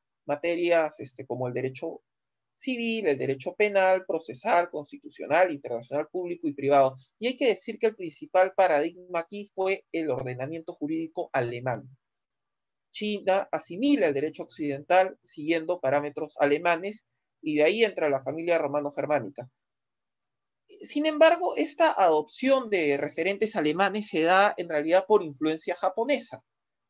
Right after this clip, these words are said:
Ello, en tanto Japón, la evolución de Japón suscitó un amplio interés en China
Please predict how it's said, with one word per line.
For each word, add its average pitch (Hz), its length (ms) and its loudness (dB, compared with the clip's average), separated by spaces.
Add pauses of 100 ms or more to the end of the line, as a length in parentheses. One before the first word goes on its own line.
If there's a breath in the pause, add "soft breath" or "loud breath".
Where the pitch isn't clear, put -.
(720)
Ello, 254 540 2
en 170 180 -10
tanto 165 1000 2
Japón, 214 880 2
la 143 260 4
evolución 151 500 -2
de 254 100 -4
Japón 208 440 0
suscitó 233 800 2
un 220 160 -2
amplio 254 280 0
interés 196 440 -2
en 165 120 -10
China 202 520 -4